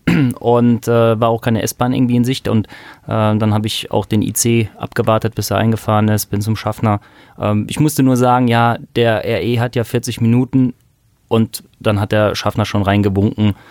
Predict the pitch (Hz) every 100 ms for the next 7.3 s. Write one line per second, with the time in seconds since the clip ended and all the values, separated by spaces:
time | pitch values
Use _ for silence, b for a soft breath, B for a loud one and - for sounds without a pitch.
0 | B - 104 113 - 87 95 95 90 92
1 | - 95 92 90 - 95 92 90 92 90
2 | 90 90 85 - 98 - 95 92 82 87
3 | 80 87 90 90 - 90 69 87 92 87
4 | B B B B - 87 87 87 92 87
5 | 95 95 87 95 92 85 - - 82 85
6 | 87 85 - - - 127 107 - 165 -
7 | - -